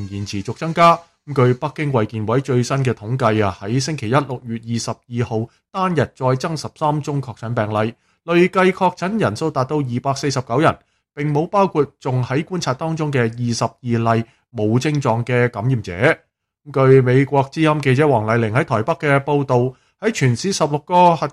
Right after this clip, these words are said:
區內已經有十個嘅部分街道捲入呢一波嘅疫情當中，分別被劃歸為中高風險區。咁其中可能源頭所在嘅新發地批發市場已經喺六月十三號關閉。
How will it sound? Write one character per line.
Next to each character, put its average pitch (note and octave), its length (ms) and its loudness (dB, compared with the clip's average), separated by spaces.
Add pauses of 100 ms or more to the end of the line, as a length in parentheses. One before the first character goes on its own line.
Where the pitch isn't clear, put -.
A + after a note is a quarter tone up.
區 A3 160 2
內 C#3+ 320 4
已 E3 60 -8
經 A#3 120 -6
有 D#3+ 160 2
十 C#3 120 -2 (180)
個 D3+ 120 0
嘅 C#3 220 0
部 B2 220 -2
分 B2 200 -6
街 F#3+ 120 -6 (140)
道 B2 140 0
捲 G#2+ 220 -6
入 C#3+ 200 0 (100)
呢 C#3 80 -4
一 C#3+ 80 2
波 C3+ 260 -2
嘅 A#2+ 60 -2
疫 G2+ 140 -4
情 E2 200 -18
當 B2 220 -2
中， C3 220 2 (320)
分 C3+ 180 -4
別 A2+ 180 -2
被 G#2+ 160 -6
劃 G#2 260 -2
歸 C3+ 180 2
為 F#2 240 -2 (200)
中 F3 360 -4
高 E3 360 0 (140)
風 E3 160 -6
險 A#2 240 -2
區。 D#3+ 260 2 (280)
咁 C3 200 -8
其 F#2 200 -6
中 C#3 240 -4
可 A2+ 340 -2
能 G2+ 260 0
源 G2 220 -8
頭 F#2+ 180 -8
所 A2+ 220 -4
在 C#3 140 -2
嘅 B2+ 180 -4
新 C#3 220 -2
發 C3 180 -4
地 A2+ 240 -6
批 C#3 160 -6
發 C3 100 0
市 A#2 200 -4
場 G2 240 -4 (260)
已 D#3+ 100 -14
經 G#3+ 160 -4
喺 C#3+ 140 -2
六 D#3+ 240 2
月 A#2+ 140 -4
十 - 180 -10
三 E3+ 180 -4
號 C#3 100 2
關 D3 240 0
閉。 A#2 220 2